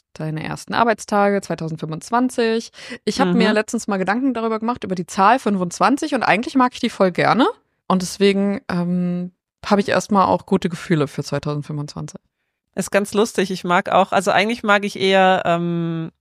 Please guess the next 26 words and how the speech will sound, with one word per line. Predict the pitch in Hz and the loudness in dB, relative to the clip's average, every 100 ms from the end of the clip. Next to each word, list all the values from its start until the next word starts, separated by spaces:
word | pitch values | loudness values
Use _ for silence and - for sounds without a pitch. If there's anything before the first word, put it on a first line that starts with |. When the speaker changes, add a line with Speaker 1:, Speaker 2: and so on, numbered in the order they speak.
| _ | _
Speaker 2:
gerade | - 180 165 147 202 240 | -6 -2 2 4 2 -2
Zahlen. | - 254 277 302 339 | -2 0 0 -4 -2
Speaker 1:
Mhm. | 214 | 0
Speaker 2:
Die | 196 170 | 2 2
sind | 175 180 | -2 -6
mir, | 180 185 185 170 | 0 4 4 2
sind | 180 185 | -2 -2
mir | 185 175 | 0 2
irgendwie, | 180 190 - 180 175 | 0 -2 -2 -2 0
ähm, | 170 - 165 160 160 156 - - | 0 -2 -4 -4 -6 -6 -10 -6
weiß | 175 170 | -4 -2
ich | 165 | -4
nicht, | 156 - - _ | -6 -8 -20 _
liegen | - 185 185 | -2 0 2
mir | 175 | 0
näher, | 160 156 190 226 | 0 2 4 2
obwohl | 190 196 190 | 0 0 0
ich | - | -4
dreiundachtzig | - 147 180 202 185 - - | -2 2 2 0 -4 -6 -12
geboren | 202 180 202 220 | -8 -4 -4 -4
bin, | 226 | -6
aber | 208 165 165 _ - - - | -4 -2 -4 _ -20 -20 -14
trotzdem | - 185 - 208 196 185 - _ _ | -2 -2 -2 -4 -2 -4 -8 _ _
zwölf | - 165 180 196 - | -6 2 4 4 -2
und | 170 | -8
vier, | - 196 214 220 | -4 0 4 4